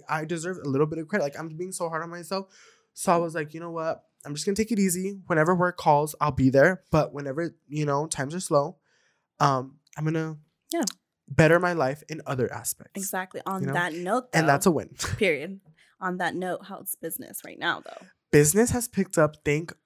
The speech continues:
Speaker 1: God. But, you know, speaking back on, like, the buckle up, I do think that it's gonna,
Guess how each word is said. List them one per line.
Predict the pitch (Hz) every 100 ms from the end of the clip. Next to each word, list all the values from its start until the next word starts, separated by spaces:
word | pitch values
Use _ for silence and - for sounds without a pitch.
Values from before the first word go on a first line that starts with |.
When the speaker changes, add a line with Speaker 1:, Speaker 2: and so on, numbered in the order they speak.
| 131
Speaker 1:
God. | 131 123 113 117 143 _ -
But, | 139 127 - _ _ _
you | 143 131
know, | 120 131 151 151
speaking | - - 151 156
back | 156 135
on, | 139
like, | 135 123
the | 131
buckle | 123 123 127 127
up, | 131 -
I | 139
do | 139 143
think | 147 165 165
that | 135
it's | 127
gonna, | - 139 135